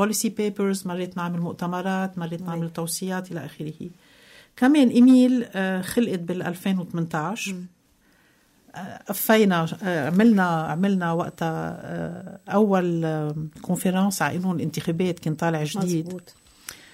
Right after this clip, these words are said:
Speaker 1: ولحديت هلأ ما حدا فهمانه مزبوط، <laughs> بس، بس anyway، عملنا راوند table، ووقتها إجوا الخبراء،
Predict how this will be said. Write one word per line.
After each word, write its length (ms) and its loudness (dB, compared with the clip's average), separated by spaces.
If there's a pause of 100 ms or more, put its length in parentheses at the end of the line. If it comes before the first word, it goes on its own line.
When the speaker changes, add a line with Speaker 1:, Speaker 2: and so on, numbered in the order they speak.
(420)
Speaker 1:
ولحديت 800 -2
هلأ 120 2
ما 80 -2
حدا 220 0
فهمانه 420 -2
مزبوط، 440 2
<laughs> 100 -4
بس، 240 6
بس 220 8
anyway، 360 8
عملنا 360 8
راوند 220 6
table، 440 4
ووقتها 520 0
إجوا 300 -2
الخبراء، 640 -2